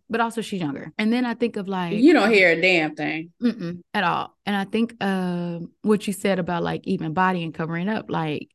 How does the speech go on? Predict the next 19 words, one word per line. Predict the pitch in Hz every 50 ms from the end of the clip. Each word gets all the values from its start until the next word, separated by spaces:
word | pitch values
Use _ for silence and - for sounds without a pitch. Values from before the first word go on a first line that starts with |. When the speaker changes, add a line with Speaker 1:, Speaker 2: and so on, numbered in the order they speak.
| _ _ -
Speaker 1:
there | 220 220
is | - - 233 226 220
a | - 196 185 180 175 180 180 _
young | 190 190 214 214 220 240 254 262 262 262 - - -
lady | 190 202 202 196 190 185 180 170 160 160 160 160 160 170 185 185 - -
whom | 214 208 208 196 196 190 185 - 185 -
I | 180 180 175
work | 170 165 190 190 185 190 -
with. | - - - - - 220 - 392
<laughs> | - - _ _ _ - - - _ _ - - _ _ _ - - - _ _ _ - _
And | 240 240 233 226 226 208 202 196 196 190 185 185 196 - _
this | 233 285 339 320 -
young | 302 269 240 226
lady, | 196 190 180 165 165 175 -
like, | - 190 175 175 - _
I, | - - 214 226 240 247 247 247 240 233 233 226 226 220 220 220 _ _
when | 208 226 226
I | 208 202
first | - 240 240 247 269 254